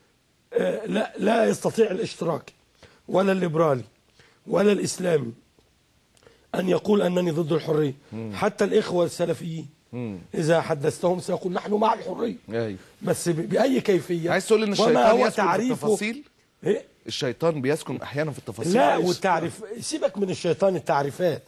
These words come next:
Speaker 2: مم.
Speaker 1: يعني الحرية لها ميتين تعريف،
Speaker 2: مم.
Speaker 1: وفق ما أعرف يعني.
Speaker 2: أيوة.
Speaker 1: في ميتين تعريف للحرية، ففي أي تعريف تتبناه للحرية، ثم إذا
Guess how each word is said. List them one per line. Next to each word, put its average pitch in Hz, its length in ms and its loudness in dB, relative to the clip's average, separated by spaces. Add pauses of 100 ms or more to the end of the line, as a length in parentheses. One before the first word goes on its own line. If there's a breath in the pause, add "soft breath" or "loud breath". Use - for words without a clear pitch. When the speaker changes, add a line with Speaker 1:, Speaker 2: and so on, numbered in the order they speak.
Speaker 2:
مم. 120 320 -6
Speaker 1:
يعني 170 160 0
الحرية 180 400 2
لها 196 180 4
ميتين 170 300 -4
تعريف، 123 540 -4
Speaker 2:
مم. 120 220 -8 (360)
Speaker 1:
وفق - 640 -2
ما 147 180 0
أعرف 143 340 0
يعني. 98 200 -8
Speaker 2:
أيوة. 101 160 -6 (300 soft breath)
Speaker 1:
في 220 180 0
ميتين 202 360 0
تعريف 147 420 0
للحرية، 127 540 -4 (760 soft breath)
ففي - 420 0 (200)
أي 349 240 4
تعريف 196 480 2
تتبناه 151 720 0 (540 soft breath)
للحرية، 156 640 -2 (680 soft breath)
ثم 165 380 -2 (840)
إذا 147 360 -4